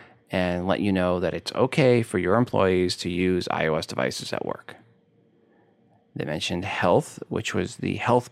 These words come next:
Book app that previously had been rumored about.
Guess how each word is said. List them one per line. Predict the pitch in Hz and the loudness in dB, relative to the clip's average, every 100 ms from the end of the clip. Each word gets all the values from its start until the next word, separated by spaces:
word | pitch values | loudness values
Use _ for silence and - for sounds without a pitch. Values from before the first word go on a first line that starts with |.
| - | 0
Book | 120 - - | 0 0 -4
app | 107 120 131 | 0 0 0
that | - 104 - _ _ _ - - | 0 0 0 _ _ _ -20 -18
previously | - 131 120 - 120 | 0 2 2 2 0
had | 110 | 2
been | 110 | 4
rumored | 113 127 131 | 4 6 4
about. | 127 127 123 | 4 4 2